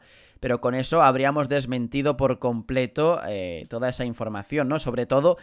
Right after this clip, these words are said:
ya no la de que si vuelve al Atlético o no, sino la de, por ejemplo, Saúl y el Barça, porque según los medios, y ficharía por el Barça en enero, ¿sabes?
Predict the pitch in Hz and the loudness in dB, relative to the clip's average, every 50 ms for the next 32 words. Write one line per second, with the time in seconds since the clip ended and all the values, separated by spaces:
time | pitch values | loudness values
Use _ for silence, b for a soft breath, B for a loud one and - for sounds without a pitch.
0 | B B B B B - 123 165 165 160 175 180 165 156 143 143 139 - 135 - | B B B B B 2 4 4 6 6 6 6 6 6 6 4 2 0 -4 -4
1 | - 131 131 139 147 143 127 139 135 127 120 120 131 143 139 - - 120 - - | -2 -2 2 4 4 4 4 4 4 4 2 2 2 0 0 0 -2 -6 -2 0
2 | 123 117 - - 123 123 131 131 123 113 98 b b b b b b - 143 139 | 0 0 0 0 -2 -2 -2 -2 -2 -2 -4 b b b b b b -8 -4 -2
3 | 139 135 131 127 127 127 127 127 123 - 120 120 120 - - 131 131 123 151 160 | 0 2 2 2 2 2 0 0 0 0 -2 -2 -2 -2 -4 -6 -4 0 0 -2
4 | 160 - - - 131 131 143 160 180 185 190 185 - _ - 156 147 131 127 127 | -2 -2 0 4 6 8 10 10 10 10 8 6 -2 _ -4 0 0 2 2 4
5 | 135 156 180 190 170 - - - - - - - 131 117 117 - 120 107 - - | 6 8 8 8 6 2 -4 -10 -12 -8 -4 -2 -2 -2 -2 -4 -8 -10 -10 -10
6 | - - 110 131 190 233 220 185 151 131 131 180 202 185 151 156 175 202 208 - | -10 -4 0 2 2 4 4 2 0 0 2 0 0 2 0 0 0 0 -2 -2
7 | - - _ _ _ _ _ _ _ _ _ _ _ _ _ _ _ _ - 110 | -6 -10 _ _ _ _ _ _ _ _ _ _ _ _ _ _ _ _ -10 -10
8 | 113 - _ _ - - - 113 107 - - 104 117 147 165 160 170 160 156 139 | -10 -10 _ _ -10 -8 -6 -6 -6 -6 -6 0 2 2 4 4 4 2 2 2
9 | 127 143 147 - 185 180 - - 135 120 110 110 120 185 226 185 117 87 - _ | 2 0 0 0 -4 -4 -4 -4 -4 -4 -2 0 2 4 4 4 2 -2 -10 _
10 | _ _ _ _ _ _ _ _ _ _ _ _ _ _ _ - 98 98 - 190 | _ _ _ _ _ _ _ _ _ _ _ _ _ _ _ -10 -8 -6 -4 -4
11 | 220 - - | -6 -8 -10